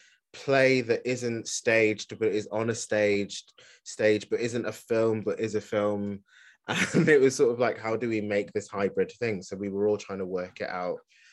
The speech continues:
at the same time. Um, but it was a really, it ended up being a really sort of joyous experience. And I, I, I made some really good friends on that. And, um,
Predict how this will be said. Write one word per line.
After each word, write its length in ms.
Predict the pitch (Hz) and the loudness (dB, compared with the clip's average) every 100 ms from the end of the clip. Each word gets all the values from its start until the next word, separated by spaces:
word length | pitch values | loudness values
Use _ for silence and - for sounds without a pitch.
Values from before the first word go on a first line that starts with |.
| _ _ 101 | _ _ -4
at 160 | 82 | -4
the 60 | 98 | -4
same 320 | - 95 90 | -2 -2 -2
time. 560 | - 113 101 73 76 85 _ _ _ _ | -6 -4 -4 -4 -10 -18 _ _ _ _
Um, 520 | 95 92 90 87 82 - _ _ _ _ _ _ _ _ _ | -6 -4 -6 -8 -12 -16 _ _ _ _ _ _ _ _ _
but 80 | 127 | 4
it 60 | 143 | 4
was 100 | 147 | 6
a 60 | 151 | 4
really, 400 | 160 165 160 147 120 | 6 8 8 6 2
it 80 | 107 | 2
ended 260 | 156 147 | 2 4
up 120 | 143 131 | 4 4
being 180 | 117 | -2
a 60 | 110 | 0
really 360 | 107 104 104 101 | 0 0 -2 -4
sort 280 | - 90 95 | -4 -4 -6
of 160 | - | -8
joyous 580 | - 104 101 92 90 - | -2 2 4 2 -2 -8
experience. 540 | 71 - 113 107 98 104 | -14 -2 4 4 2 -2
And 80 | |
I, 80 | 98 | -4
I, 320 | - 92 90 | -2 -4 -2
I 20 | 101 | -2
made 220 | 113 113 | -2 -4
some 200 | 98 95 | -4 0
really 220 | 104 101 | 0 0
good 160 | 98 90 | -4 -6
friends 320 | - 95 90 | -6 -6 -6
on 120 | 92 80 | -10 -10
that. 160 | 71 - | -14 -14
And, 320 | - - 165 | -14 -14 -12
um, 380 | 175 170 170 | -12 -10 -12